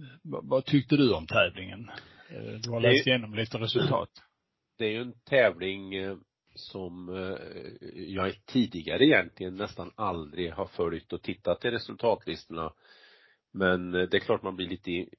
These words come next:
Speaker 2: imponerad att duktiga svenska simmare kan hamna långt ner i startlistorna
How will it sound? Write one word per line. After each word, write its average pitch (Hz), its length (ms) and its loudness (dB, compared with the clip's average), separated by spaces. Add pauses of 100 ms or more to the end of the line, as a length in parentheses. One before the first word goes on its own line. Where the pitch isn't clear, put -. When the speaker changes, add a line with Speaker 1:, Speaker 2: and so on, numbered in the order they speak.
Speaker 2:
imponerad 92 920 2
att - 460 0 (360)
duktiga 82 420 -2
svenska 92 480 -2
simmare 87 500 -4
kan 85 260 -6
hamna 90 360 -2
långt 90 400 -4
ner 85 200 -4
i 87 100 -4
startlistorna 87 960 -2